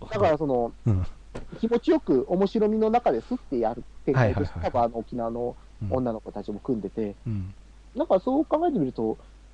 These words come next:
Speaker 1: 確かに僕の好きな物語の何かが起こる瞬間っていうのは特に見出せない作品だったんですけど、
Speaker 2: うんうんうん。
Speaker 1: でもなんか、そういう主張をしてる作品なんだろうなと思って。
Speaker 2: まあ、うん。まあなんか、うん。
Speaker 1: え？
Speaker 2: さっき言ったように、うん。あの、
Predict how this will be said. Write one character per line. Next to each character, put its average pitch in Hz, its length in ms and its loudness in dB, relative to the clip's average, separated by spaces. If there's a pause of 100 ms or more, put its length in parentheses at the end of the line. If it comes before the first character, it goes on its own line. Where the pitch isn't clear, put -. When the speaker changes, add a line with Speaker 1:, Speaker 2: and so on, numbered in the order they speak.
(160)
Speaker 1:
確 359 160 0
か 233 100 6
に 160 80 4
僕 294 220 4
の 233 120 6
好 - 100 -10
き 240 100 0
な 185 240 4 (140)
物 185 220 0
語 208 80 0 (120)
の 135 160 -2
何 190 200 2
か 135 80 -2
が 120 60 0
起 123 80 -2
こ - 80 -6
る 143 60 -4
瞬 123 200 -4
間 120 160 -2
っ 123 40 -10
て 139 60 0
い 123 40 -4
う 123 40 -2
の 113 60 -2
は 113 120 -6
特 151 180 -2
に 117 100 -2
見 135 160 0
出 135 100 4
せ 147 120 -2
な 135 60 2
い 131 40 0
作 139 220 -8
品 135 80 -2
だ 131 80 -4
っ - 80 -12
た 95 80 -6
ん - 80 -10
で 101 80 -14
す - 100 -20
け 117 80 -6
ど、 110 80 0
Speaker 2:
う 107 40 2
ん - 20 0
う 101 40 -2
ん 85 40 -4
う 95 80 -4
ん。 92 40 -4 (460)
Speaker 1:
で 254 60 -2
も 220 100 4
な 165 80 4
ん 156 80 -2
か、 110 240 2 (220)
そ 233 260 2
う 233 60 2
い 220 180 2
う 208 60 2
主 - 100 -10
張 220 240 4
を 214 60 4
し - 80 -4
て 220 100 -2
る 214 80 2
作 202 300 -4
品 196 200 0
な 190 120 2
ん 170 80 -2
だ 113 80 2
ろ 117 80 0
う 123 40 -8
な 143 120 2
と 156 60 0
思 139 200 6
っ 110 40 0
て。 117 40 -2
Speaker 2:
ま 113 80 -2
あ、 - 20 0 (280)
う 135 60 -2
ん。 - 20 0
ま 135 140 2
あ 101 40 -2
な 113 100 -2
ん 110 40 -4
か、 - 180 -10
う - 60 -10
ん。 101 120 -4
Speaker 1:
え？ 110 120 -2
Speaker 2:
さ - 140 2
っ - 20 -14
き - 80 -12
言 113 80 -4
っ - 20 -16
た 110 100 2
よ 95 60 2
う 87 40 -2
に、 87 200 -6 (100)
う 120 40 -6
ん。 98 220 -4 (520)
あ 127 120 2
の、 101 200 -6